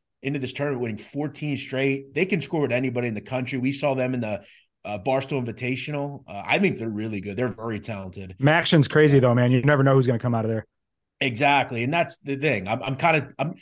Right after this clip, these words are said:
Speaker 1: I'm going out on a limb and giving a team that hasn't even made the tourney.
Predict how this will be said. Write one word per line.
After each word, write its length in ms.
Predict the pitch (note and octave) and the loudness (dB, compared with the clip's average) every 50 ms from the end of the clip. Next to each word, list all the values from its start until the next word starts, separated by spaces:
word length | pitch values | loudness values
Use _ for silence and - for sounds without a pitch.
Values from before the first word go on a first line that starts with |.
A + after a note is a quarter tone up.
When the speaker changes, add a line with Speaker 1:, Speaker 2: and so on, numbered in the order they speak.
| _ - | _ -6
Speaker 1:
I'm 120 | C3 D#3+ | -2 2
going 260 | E3 F#3 F#3 G3 G3 F#3 | 4 6 6 6 6 4
out 140 | F#3 F3 | 4 4
on 80 | E3+ D3+ | 2 2
a 20 | |
limb 240 | C#3+ D3 E3 F3 E3+ | 2 2 2 2 0
and 100 | D#3 C#3+ | 0 0
giving 220 | C#3 D3 D3 C#3+ B2+ | 0 -2 -2 -2 -4
a 40 | A#2 | -6
team 200 | - D#3 D#3 D3 | -6 -4 -4 -2
that 80 | C3+ C3+ | -2 -2
hasn't 240 | C#3 C#3 A#2+ C3 C3 | -2 -2 -2 -4 -4
even 180 | B2 A#2+ A#2 A#2+ | -4 -4 -4 -2
made 240 | A#2+ B2 B2+ B2 | 0 0 0 -2
the 80 | A2+ G#2+ | -2 -6
tourney. 400 | - - C#3+ C3+ A#2+ G#2+ - - | -6 -4 -4 -2 -2 -4 -6 -8